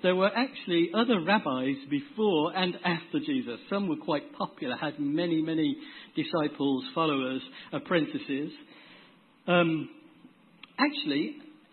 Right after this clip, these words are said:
discipleship never originated in Israel either. I mean, some, like, four hundred years or so earlier in,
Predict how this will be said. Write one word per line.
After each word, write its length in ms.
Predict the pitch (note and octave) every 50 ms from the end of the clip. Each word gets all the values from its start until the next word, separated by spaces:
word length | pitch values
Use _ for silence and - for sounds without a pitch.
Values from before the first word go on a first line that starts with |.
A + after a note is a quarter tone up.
| - - - _ _ - - -
discipleship 580 | - F3+ - B3+ C#4 C4+ - F#3+ - - F#3+ - G3
never 240 | F3+ G#3+ G3 G#3
originated 720 | G#3 F#3+ E3+ E3+ G#3+ G#3+ G3+ F3+ C#3 C3 C3+ C3 - D3+ D#3
in 180 | E3 D#3+ E3+ - A#3+
Israel 400 | C4 C#4+ C#4 - D3 B2+ F3 G3
either. 240 | B3 B3+ - - - - - - - - - - - - - - _ -
I 80 | E3 F3
mean, 140 | A#3 F3+ - -
some, 140 | A3+ G#3 D#3 - - - - -
like, 160 | G#3+ G3+ - - - - -
four 200 | - A#3 A#3 G#3+
hundred 340 | E3 G#3+ A3+ A3 A3+ E3 C#3
years 360 | D3 E3+ F#3+ G#3 A3 A3 F#3+ -
or 60 | - - - -
so 300 | F3 D#3 D#3 D#3+ D#3 D3+ D#3 - - -
earlier 380 | G3 A#3+ B3 G3+ D3 C3 B2+ C#3 -
in, 460 | F#3+ F3 E3+ D#3+ D3 C#3+ C#3 - -